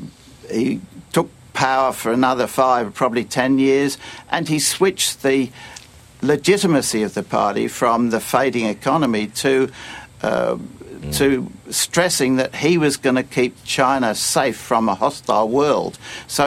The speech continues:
Speaker 1: international relations has been hugely elevated, uh, recently under Xi Jinping.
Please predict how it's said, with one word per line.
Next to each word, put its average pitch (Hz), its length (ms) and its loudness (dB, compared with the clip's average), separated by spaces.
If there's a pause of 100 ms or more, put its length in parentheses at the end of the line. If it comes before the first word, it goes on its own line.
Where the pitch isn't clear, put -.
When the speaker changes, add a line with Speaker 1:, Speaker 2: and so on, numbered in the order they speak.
(140)
Speaker 1:
international 143 840 0 (200)
relations 143 640 0
has 110 160 -6 (140)
been 117 180 2
hugely 143 480 0 (100)
elevated, 110 600 0 (200)
uh, 101 340 -2 (160)
recently 113 540 -2
under 107 280 -4
Xi 120 220 -4
Jinping. 107 520 -4